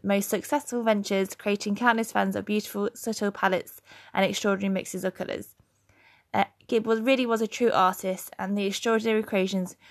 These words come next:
were amongst the nearest a British designer got to hau-, haute couture. <laughs> He designed a lot of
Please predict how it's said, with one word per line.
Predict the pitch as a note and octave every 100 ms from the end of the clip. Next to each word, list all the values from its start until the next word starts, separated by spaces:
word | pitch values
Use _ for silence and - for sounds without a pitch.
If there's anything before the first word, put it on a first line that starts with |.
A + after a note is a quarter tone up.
| -
were | - G3
amongst | G3 G3+ F#3+ -
the | G3+
nearest | G3+ G3+ G#3 F#3 G3 -
a | -
British | - G3 G#3 G3 - - _ _ _ _ _ _
designer | - G3 G3 F#3+ F3+ F3
got | G3 G3 - -
to | - G3
hau-, | F#3 - G3+ -
haute | - C4+ C#4 -
couture. | - G#3+ B3+ G#3 - - - _ _ _ - - _ -
<laughs> | A3+ - - _
He | A3+
designed | G#3 G#3+ G#3+
a |
lot | A3 G3+
of | G#3+ G#3